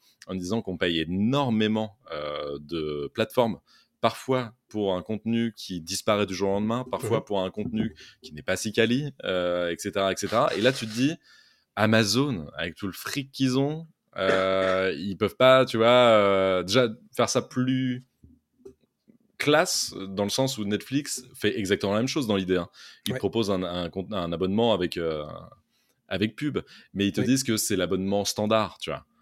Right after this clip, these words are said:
Speaker 2: Oui.
Speaker 1: Euh, donc tu te mets moins dans la tête que t'es pris en otage et, et que tu vas devoir payer, quoi. Euh,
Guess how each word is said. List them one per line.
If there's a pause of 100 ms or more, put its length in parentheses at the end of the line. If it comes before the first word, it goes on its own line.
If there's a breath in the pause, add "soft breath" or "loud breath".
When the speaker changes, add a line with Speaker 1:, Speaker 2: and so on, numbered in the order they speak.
(120)
Speaker 2:
Oui.
Speaker 1:
Euh,
donc
tu
te
mets
moins
dans
la
tête
que
t'es
pris
en
otage
et,
et
que
tu
vas
devoir
payer,
quoi. (520 soft breath)
Euh,